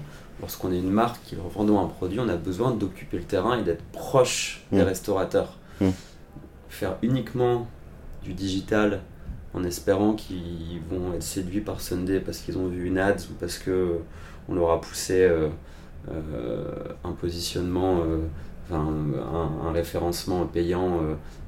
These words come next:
Speaker 1: lorsqu'ils cherchent, euh, terminal de paiement sur Google, par exemple, c'est pas ça qui va les séduire.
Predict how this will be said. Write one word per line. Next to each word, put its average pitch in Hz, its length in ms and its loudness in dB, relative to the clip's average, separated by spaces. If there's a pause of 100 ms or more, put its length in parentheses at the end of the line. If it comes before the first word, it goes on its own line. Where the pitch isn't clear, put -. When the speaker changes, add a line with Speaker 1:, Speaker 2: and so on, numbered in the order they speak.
Speaker 1:
lorsqu'ils 78 360 -8
cherchent, - 460 -4
euh, 76 360 0
terminal 87 400 2
de 85 80 2
paiement 85 280 0
sur 85 200 -6
Google, 101 360 6
par 82 160 2
exemple, 107 360 0 (420)
c'est - 180 -6
pas 95 100 4
ça 110 180 6
qui - 160 -4
va 90 100 4
les 85 100 4
séduire. 87 500 -2